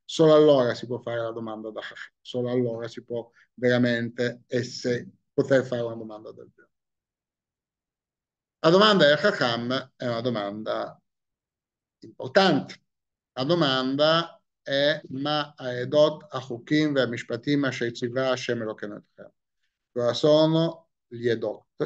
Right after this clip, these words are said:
i chukim e mishpatim? Edot, chukim e mishpatim rappresentano tre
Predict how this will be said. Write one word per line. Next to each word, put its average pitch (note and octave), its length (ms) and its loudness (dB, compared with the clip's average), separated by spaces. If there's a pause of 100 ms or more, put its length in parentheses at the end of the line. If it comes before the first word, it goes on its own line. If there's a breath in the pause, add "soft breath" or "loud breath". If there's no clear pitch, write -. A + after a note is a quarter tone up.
i B2+ 80 -10
chukim B2+ 340 -6
e A2+ 60 -8
mishpatim? - 480 -12 (100)
Edot, E3+ 460 0
chukim C#3 360 -2
e B2 60 -4
mishpatim B2 720 -6 (640)
rappresentano A#2+ 1080 -2 (180)
tre E3 520 2